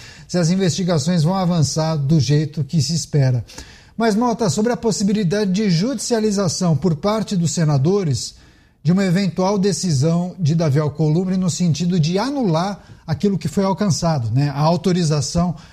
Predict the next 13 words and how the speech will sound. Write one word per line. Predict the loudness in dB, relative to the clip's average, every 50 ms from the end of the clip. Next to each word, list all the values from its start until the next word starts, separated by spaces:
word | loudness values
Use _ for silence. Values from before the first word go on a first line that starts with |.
| -20 _
pra | _ -2 -2 -2
quebrar | 0 0 0 0 2 2 2
o | 0 0
sigilo. | 0 0 2 2 2 4 4 4 2 2 0 -2 -6 -14 -20 -20 -20 -20 -20 _ _
Ah, | -12 -10 -8 -6 -4 -4 -4 -4 -6 -8 -10 -14 -16 -20 -20 -20 _ _
há | -2 0 2 2
uma | 2 2 0 0 0
esperança | 0 0 0 0 2 2 0 0 -2 0 0
de | 0 0 0
que | 2 2
o | 2
judiciário | 2 2 2 0 0 0 0 0 0 0
poderia | 0 0 0 2 2 2 2 0 0 0 0 -2 -2 -4